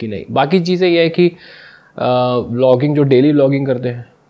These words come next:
उनको समय थोड़ा कम मिलता है कि कुछ एकदम या अतरंगी आइडिया सोचें, क्योंकि आज आपने vlog shoot किया, रात को आठ बजे तक तो shoot चला, फिर बैठ के edit किया,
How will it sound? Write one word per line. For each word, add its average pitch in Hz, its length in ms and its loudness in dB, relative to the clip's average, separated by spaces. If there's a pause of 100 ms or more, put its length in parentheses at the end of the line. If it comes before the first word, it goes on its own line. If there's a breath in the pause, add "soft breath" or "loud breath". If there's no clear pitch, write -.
(540)
उनको 117 300 -6
समय 127 300 -2
थोड़ा 123 220 -2
कम 117 160 -6
मिलता 113 300 -4
है 104 120 -2
कि 113 340 -6 (560 soft breath)
कुछ - 220 -10
एकदम 117 300 -2
या 117 60 -2
अतरंगी 110 400 0
आइडिया 104 260 2
सोचें, 98 340 -10
क्योंकि - 580 -8
आज 110 220 -2
आपने 113 200 -2
vlog 110 260 -2
shoot 117 240 -4
किया, 127 200 -8 (400)
रात 104 200 -8
को - 140 -4
आठ 98 260 -2
बजे 107 160 -4
तक - 80 -14
तो 98 60 -12
shoot 127 240 -6
चला, 110 280 -12 (440 soft breath)
फिर 95 80 -10
बैठ 95 280 -6
के - 120 -10
edit 104 260 -8
किया, 101 280 -12